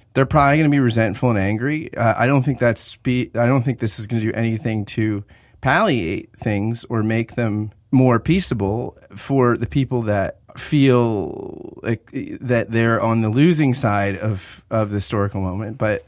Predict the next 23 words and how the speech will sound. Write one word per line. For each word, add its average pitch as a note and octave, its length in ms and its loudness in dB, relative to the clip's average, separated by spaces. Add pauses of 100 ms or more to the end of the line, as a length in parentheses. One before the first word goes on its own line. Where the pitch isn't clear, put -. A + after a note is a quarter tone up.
(140)
and B3+ 140 4
maybe D#4 220 6
that's D4+ 260 2
not C#4 220 2
that, C4 360 0
I F#3+ 220 -2
mean, G#3+ 240 2
and F3+ 140 0
sometimes A#3+ 480 0
that's F#3 180 -2
not F3+ 140 0
that F#3+ 160 2
important. F#3 280 -2
I - 20 4
mean, F#3 80 4
sometimes G#3+ 380 2
you - 20 -4
just F3 100 -6
have F#3+ 120 -2
to E3+ 80 0
make D#3+ 200 2
historical C#3+ 380 -2
decisions. C#3+ 580 0